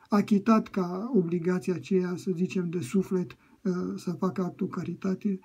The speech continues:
de caritate, că a dat deja cinci lei donația, dar s-a rupt, uh, uh, firul pe, pe ramura lui.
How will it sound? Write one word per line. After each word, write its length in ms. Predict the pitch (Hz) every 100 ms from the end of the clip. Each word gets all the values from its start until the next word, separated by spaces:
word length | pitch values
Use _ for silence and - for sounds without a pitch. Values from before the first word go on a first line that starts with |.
| -
de 180 | 208 180
caritate, 560 | - 185 175 190 185 185
că 120 | 190
a 60 |
dat 240 | 180 214 202
deja 340 | 175 160 180
cinci 520 | 131 - 165 156 - 175 160
lei 220 | 170 175
donația, 580 | 170 165 190 190 233 202
dar 400 | 190 196 202 196
s-a 220 | 214 190
rupt, 300 | 202 196 -
uh, 420 | 190 190 190 196 180 - _ -
uh, 460 | 196 185 196 196 -
firul 340 | - 214 175 160
pe, 140 | 190 180 185 190 196
pe 100 | 190
ramura 480 | 180 180 180 175 175
lui. 260 | 170 131